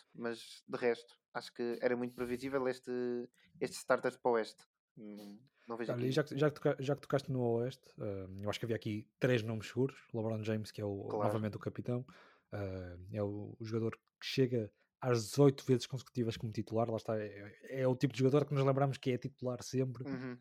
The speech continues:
Speaker 2: Mas acaba por ser irrelevante isso.
Speaker 1: Exato, não,
Speaker 2: É,
Speaker 1: n-,
Speaker 2: um All-Star é
Speaker 1: não
Speaker 2: um
Speaker 1: importa
Speaker 2: All-Star.
Speaker 1: mesmo, é só, é já All-Star
Speaker 2: Sim,
Speaker 1: ou
Speaker 2: sim,
Speaker 1: não
Speaker 2: um
Speaker 1: é,
Speaker 2: All-Star é um
Speaker 1: tipo.
Speaker 2: All-Star, não fica, não fica no Palmarés.
Speaker 1: <laughs>
Speaker 2: Ah,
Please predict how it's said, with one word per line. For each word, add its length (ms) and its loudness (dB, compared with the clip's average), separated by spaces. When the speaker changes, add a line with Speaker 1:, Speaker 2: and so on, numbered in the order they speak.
Speaker 2:
Mas 140 -2
acaba 160 6
por 80 -2
ser 120 6
irrelevante 580 4
isso. 100 -4
Speaker 1:
Exato, 340 2
não, 160 2
Speaker 2:
É, 80 -2
Speaker 1:
n-, 200 -2
Speaker 2:
um 40 0
All-Star 260 8
é 40 12
Speaker 1:
não 60 8
Speaker 2:
um 40 8
Speaker 1:
importa 200 6
Speaker 2:
All-Star. 40 0
Speaker 1:
mesmo, 220 0
é 80 2
só, 300 2
é 120 8
já 100 8
All-Star 260 10
Speaker 2:
Sim, 40 12
Speaker 1:
ou 20 10
Speaker 2:
sim, 80 10
Speaker 1:
não 60 10
Speaker 2:
um 40 10
Speaker 1:
é, 40 10
Speaker 2:
All-Star 180 10
é 40 12
um 20 10
Speaker 1:
tipo. 40 10
Speaker 2:
All-Star, 300 10
não 120 6
fica, 220 8
não 140 6
fica 220 8
no 80 2
Palmarés. 480 8
Speaker 1:
<laughs> 340 -18
Speaker 2:
Ah, 600 2